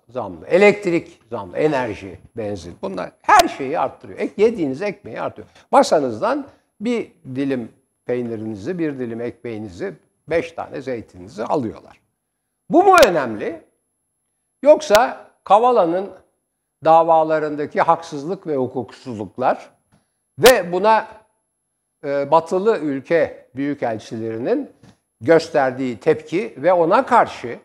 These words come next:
e, Erdoğan'ın gösterdiği persona non grata, yani bunları, e, sınır dışı ederim, istenmeyen adam ilan ederim tepkisi mi önemli? Soru bu. Bunu bir düşünün bakalım. Yani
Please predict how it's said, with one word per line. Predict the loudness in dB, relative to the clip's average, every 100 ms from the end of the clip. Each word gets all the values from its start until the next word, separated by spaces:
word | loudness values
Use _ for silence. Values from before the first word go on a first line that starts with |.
| _ _ _ _ _ _ _
e, | -8 -6 -6 2
Erdoğan'ın | 4 6 6 6 6 6 4 -8 -8
gösterdiği | -8 -6 -6 -6 -6 -8 -8
persona | -8 -2 -2 0 0 2 2
non | 2 0 0
grata, | -2 -4 -8 -16 -16 _ _ -4
yani | -4 -2 -6
bunları, | -6 -4 -2 -2 -4 -8 _ _ _ -12
e, | -12 -10
sınır | -6 2 2 2
dışı | -4 -6
ederim, | -6 -8 -10 -12
istenmeyen | -16 -4 -2 0 -2 -4
adam | -4 0 0 0 -6 _ _ _ _
ilan | -8 -4 -4 -4
ederim | -6 -6 -6 -6 -8 -10
tepkisi | -10 -8 -6 -4
mi | -4 -6 -8
önemli? | -8 -8 -12 -18 _ _ _ _
Soru | -8 -6 -6
bu. | -8 -6
Bunu | -2 0
bir | 0
düşünün | -4 -4 -2 0
bakalım. | 0 -2 -6 -4
Yani | -2 -2 -2